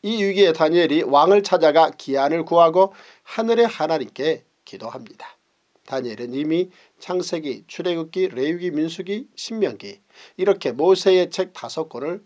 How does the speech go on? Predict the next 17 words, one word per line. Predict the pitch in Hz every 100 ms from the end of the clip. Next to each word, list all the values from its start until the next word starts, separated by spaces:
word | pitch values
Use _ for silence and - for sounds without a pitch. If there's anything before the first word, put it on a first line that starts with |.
| _
공부했었기에 | - 110 107 135 156 - - 110 104 117 _ _ _ _
창세기에서 | - 190 196 196 170 147 135 143
요셉이 | 120 147 156 196 135 160 185 - _
관원장들의 | - 131 135 180 202 202 196 190
꿈과 | 190 196 180 170 175
바로의 | - 139 160 185 180
꿈을 | 175 190 180
해석했던 | 196 190 196 - - 175 156
것에 | 113 151
대한 | 143 117 143 175 _ -
지식이 | 131 113 98 104 147 156
있었겠지요. | 117 120 - 107 - - _ _ _ _ _ _ _ _ _ _
바로 | - 170 202
왕의 | 185 180 160
신하들이 | - 170 143 120 107
요셉에게 | 131 156 175 139 107 135
말했습니다. | 127 139 - 127 -